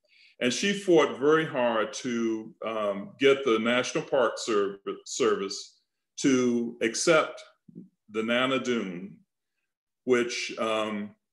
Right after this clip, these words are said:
is the largest dune in, uh, dune system in the state of Florida.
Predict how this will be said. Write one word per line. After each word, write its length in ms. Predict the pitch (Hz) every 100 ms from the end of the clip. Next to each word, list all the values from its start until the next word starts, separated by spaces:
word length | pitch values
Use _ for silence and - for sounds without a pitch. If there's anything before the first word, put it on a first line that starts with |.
| _ _ _ _ _ _ _
is 220 | 117 120 117
the 100 | 101
largest 640 | 120 131 143 151 139 120
dune 480 | 127 123 117 113 117
in, 280 | 110 110 113 - - -
uh, 280 | 110 104 104
dune 300 | 135 147 139
system 560 | - 123 107 - 107
in 100 | 104
the 60 | 104
state 320 | - 113 110
of 100 | 107
Florida. 440 | - 139 120 -